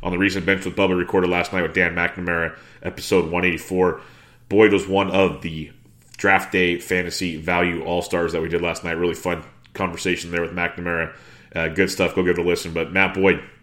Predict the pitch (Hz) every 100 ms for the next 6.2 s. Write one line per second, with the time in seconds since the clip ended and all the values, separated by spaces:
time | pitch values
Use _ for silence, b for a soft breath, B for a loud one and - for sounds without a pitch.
0 | - - - - - - 98 - 104 95
1 | 92 90 85 92 87 - 90 87 85 85
2 | - 85 80 - B B B B B 120
3 | - 101 98 - 87 82 - - - 92
4 | 90 87 98 92 95 82 - 92 - 90
5 | - - - - - 98 92 - 95 98
6 | 92 -